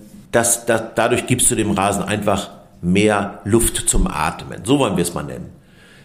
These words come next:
Aber maximal zweimal im Jahr, Frühjahr und Herbst. Die meisten kommen auch wirklich nur mit einmal im Jahr aus. Was ist jetzt Lüften?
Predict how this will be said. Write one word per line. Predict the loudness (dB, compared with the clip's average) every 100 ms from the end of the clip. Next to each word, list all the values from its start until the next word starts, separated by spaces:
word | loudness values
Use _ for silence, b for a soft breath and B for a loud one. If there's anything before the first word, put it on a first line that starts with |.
| B -2
Aber | 0 2 2
maximal | 0 0 0 2 2 2 2 2
zweimal | 0 0 2 2 0
im | -2 -6 -8
Jahr, | -10 -12 -16 -20 -20 _ -20
Frühjahr | -6 0 2 2
und | 0 -4
Herbst. | -2 -2 -2 -6 -12 B B B
Die | -2
meisten | 0 2 0 -4 -6
kommen | -2 -2
auch | -2 -4
wirklich | -4 -6
nur | -8
mit | -8 -8
einmal | -2 0 2 0 0
im | -4
Jahr | -6 -8 -8
aus. | -12 -12 -16 -20 -8
Was | -6 -6
ist | -6 -6
jetzt | -6 -8 -8
Lüften? | -6 -8 -10 -16 -18